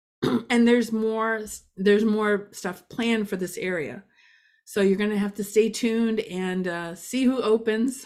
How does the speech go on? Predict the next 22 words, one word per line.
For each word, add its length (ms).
who's 220
the 120
next 280
one 160
to 80
open. 520
Um, 200
I'll 180
have 160
a 40
link 260
down 280
in 60
the, 160
in 120
the 60
description 680
if, 260
in 180
case 260
you 80
wanna 340